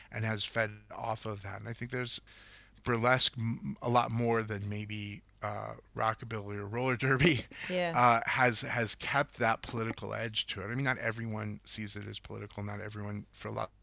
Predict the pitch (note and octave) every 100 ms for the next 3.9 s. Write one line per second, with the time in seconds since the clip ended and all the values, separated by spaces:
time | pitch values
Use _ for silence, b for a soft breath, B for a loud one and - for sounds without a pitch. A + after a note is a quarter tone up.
0 | - G#2+ G#2+ G#2+ G#2+ A2+ G#2 G#2 - G2+
1 | - G2+ G2+ G2+ B B B B B -
2 | - - - - - - A#2 A2+ - G#2
3 | G2+ G2 F#2+ G2 B2 A#2+ G#2+ G#2+ A2